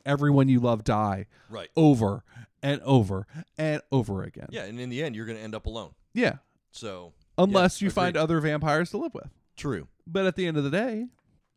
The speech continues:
Speaker 1: then you're fighting over people and
Speaker 2: Right.
Speaker 1: you're a murderer
Speaker 2: Right. <laughs>
Speaker 1: because you can't eat French fries anymore.
Speaker 2: Yeah.
Speaker 1: Um,
Speaker 2: Yeah.
Speaker 1: like, and so, like, the
Speaker 2: At least not
Speaker 1: Wolfman,
Speaker 2: with
Speaker 1: he got
Speaker 2: ketchup.
Speaker 1: turned into a wolf.
Speaker 2: Right.
Speaker 1: And he's murdering all these people,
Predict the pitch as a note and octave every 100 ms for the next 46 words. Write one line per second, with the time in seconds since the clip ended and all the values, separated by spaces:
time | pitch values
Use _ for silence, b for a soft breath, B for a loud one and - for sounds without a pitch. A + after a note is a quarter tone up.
0 | _ _ _ _ _ A#3 B3+ C#3+ - C#3+
1 | E3 C#3+ D3 C#3 G#2 _ - D3 D3+ B2+
2 | B2+ C3 A#2+ G#2+ G#2+ b b - D#2+ C#2
3 | _ C#3+ F3 C3+ C3 E3+ D3+ A2 G#2+ B2+
4 | F3 - _ A2 G#2+ - - _ _ _
5 | C#3+ D3 D3 A#2+ B2 D3+ C#3+ - C#3+ C#3+
6 | G#2+ G2+ G#2 G2+ G#2 B2 - D3+ A#2+ b
7 | b - B2 A#2+ G#2+ G#2 B2+ D#3+ - F3
8 | F3 G3+ F#3 E3 C#3+ B2+ C#3+ D3+ E3+ E3+
9 | C#3+ D3 E3+ D#3 E3+ E3+ A2+ E3 E3 E3
10 | D3 C3 C3+ E3 F3 F3 - - - _
11 | _ G2 E2+ _ - - D3+ C#3+ C3+ C3+
12 | C#3+ B2+ B2+ B2+ C3+ F#3 E3+ D3+ B2+ B2
13 | B2+ E3 G#3+ F3 C3+ D#3 E3+